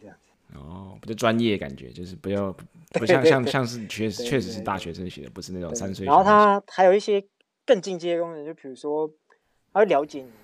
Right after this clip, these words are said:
Speaker 1: 是要写什么类型。比如说你刚刚是学，学术写，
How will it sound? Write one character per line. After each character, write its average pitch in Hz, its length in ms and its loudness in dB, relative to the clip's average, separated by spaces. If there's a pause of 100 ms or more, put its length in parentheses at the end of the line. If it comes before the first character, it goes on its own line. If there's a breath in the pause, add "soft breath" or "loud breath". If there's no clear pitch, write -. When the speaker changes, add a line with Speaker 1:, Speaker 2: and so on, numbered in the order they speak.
Speaker 1:
是 139 260 -16
要 143 140 -4
写 120 240 -14
什 110 140 -20
么 107 140 -16
类 123 120 -8
型。 - 240 -20
比 - 80 -18
如 117 60 -12
说 131 100 -8
你 113 80 -12
刚 120 120 -6
刚 120 100 -10
是 127 100 -10
学， 117 380 -14
学 117 260 -10
术 135 220 -2
写， - 180 -14